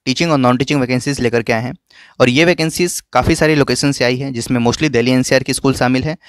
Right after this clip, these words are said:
और बाकी अलग लोकेशन से भी वैकेंसीज आई हैं। इंटरनेशनल लेवल के स्कूल्स हैं और काफ़ी बड़े-बड़े स्कूलों से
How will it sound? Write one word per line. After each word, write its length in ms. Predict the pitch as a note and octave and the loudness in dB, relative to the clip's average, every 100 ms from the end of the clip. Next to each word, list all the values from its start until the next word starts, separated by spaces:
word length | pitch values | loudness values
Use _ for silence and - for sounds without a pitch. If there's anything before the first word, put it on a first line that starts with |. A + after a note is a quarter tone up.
| - - | -10 0
और 100 | C3 | 2
बाकी 240 | B2+ C3+ | 4 2
अलग 180 | D#3 D3+ | 0 2
लोकेशन 380 | D3+ C3+ C3 D3 | 0 0 -2 -2
से 140 | C#3+ | -2
भी 100 | C3+ | -2
वैकेंसीज 440 | D#3 B2+ A2+ A#2+ G#2 | -2 -2 -2 -2 -4
आई 100 | G2+ | -6
हैं। 140 | G#2+ - - - - - - | -10 -16 -20 -20 -20 -12 -2
इंटरनेशनल 460 | C#3+ F3 F3 F#3+ | 2 2 2 2
लेवल 200 | E3+ D#3+ | 4 4
के 120 | D3+ | 2
स्कूल्स 340 | C#3+ - D3+ E3 | -2 0 0 0
हैं 60 | |
और 60 | D#3 | -4
काफ़ी 280 | - C#3+ E3 | 0 2 2
बड़े-बड़े 340 | C#3 C#3 C3+ | 2 4 2
स्कूलों 280 | C3 C3 C3 | 2 2 0
से 220 | - C#3+ | 0 -10